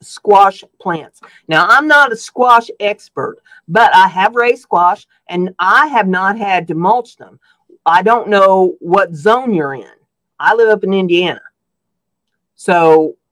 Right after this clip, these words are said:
depending upon where you're at, you, you may have to mulch 'em. Um, but I've never had to do that. I just use, you know, good, rich compost soil, and, um,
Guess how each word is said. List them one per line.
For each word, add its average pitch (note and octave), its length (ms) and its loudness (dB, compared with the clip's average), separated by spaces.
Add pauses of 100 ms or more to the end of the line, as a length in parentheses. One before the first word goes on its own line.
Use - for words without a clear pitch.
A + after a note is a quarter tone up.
(220)
depending G#3 420 -4
upon F#3 340 -2
where F#3+ 180 0
you're D#3 260 -2
at, A3+ 380 4 (720)
you, E3 400 -8
you E3 160 -8
may D#3 220 -2
have D#3+ 280 -2
to D3+ 80 -6
mulch C#3 400 -6
'em. F3 240 -8 (540)
Um, C#3 480 0 (260)
but D#3+ 180 0
I've A3 200 4
never F3 240 -2
had E3 180 -2
to D3 80 -6
do F#3+ 220 -2
that. D#3 200 0
I E3 140 2
just E3 240 -10
use, E3 280 -6 (120)
you D#3 140 -10
know, C3 100 -10
good, D#3+ 300 -6
rich E3 380 -2
compost F#3 520 0
soil, D3 440 0 (440)
and, C3+ 360 -6
um, C3 260 -4